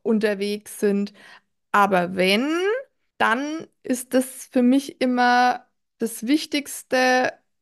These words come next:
wenn wir drüber sprechen, du hast jemanden kennengelernt, wie ist es am Anfang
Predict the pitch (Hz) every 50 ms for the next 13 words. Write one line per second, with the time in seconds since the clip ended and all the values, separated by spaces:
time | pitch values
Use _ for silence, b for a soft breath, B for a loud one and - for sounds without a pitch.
0 | _ _ - 233 233 247 269 277 269 247 262 247 233 233 240 233 - _ - 226
1 | 226 226 - 233 226 226 226 226 226 - - 240 226 226 220 - - 220 - -
2 | 226 214 214 214 214 214 220 214 208 208 208 202 202 208 214 B B B B B
3 | B B B B B B B B _ _ _ _ _ _ _ _ - 202 196 202
4 | 220 247 262 269 285 277 - - - 262 240 240 247 240 - - 214 208 208 -
5 | - 208 214 233 254 - - 262 240 233 233 240 -